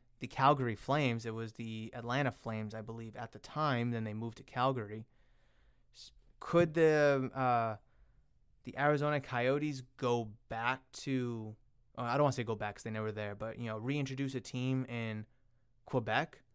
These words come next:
and bring back the Nordiques? I guess really anything is possible, right? So I don't think there's gonna be any relocation for the Arizona Coyotes. Due to their poor performance, I don't think they have the potential funds. But then again,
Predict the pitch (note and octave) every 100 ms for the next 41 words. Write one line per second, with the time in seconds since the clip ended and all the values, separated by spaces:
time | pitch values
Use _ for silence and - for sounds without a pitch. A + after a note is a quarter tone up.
0 | _ _ _ C3 A#2 A#2+ A2+ A#2 - A2
1 | G#2+ A#2+ F#3 - - _ _ _ _ _
2 | _ _ _ _ _ - - F3 A#3+ A3+
3 | G#3+ E3+ G3+ D3 A#2 - C#3+ E3 - G#2
4 | G#2 A#2 A#2 - C#3 C3 B2 - _ _
5 | _ _ - - F3+ A3+ G#3 G#3 G3 F#3+
6 | E3+ D#3 E3 D3+ C3+ D3 C#3 C#3+ C#3+ C3+
7 | C3+ C3 C#3 B2 C3 B2 A2+ _ - -
8 | _ _ A#2+ C3 C3 B2+ - A#2 A2+ C3
9 | C#3+ C#3 - - _ E3+ F3+ E3 C3+ D#3+
10 | D3+ C3 C3 C#3 D#3+ E3 B2 C#3 C#3 D3
11 | C3+ B2+ C3+ B2 - C3 C3+ A2 - -
12 | G#2+ B2+ F#3+ - - - _ _ _ _
13 | D3 C3+ D#3 E3+ C3 B2+ A2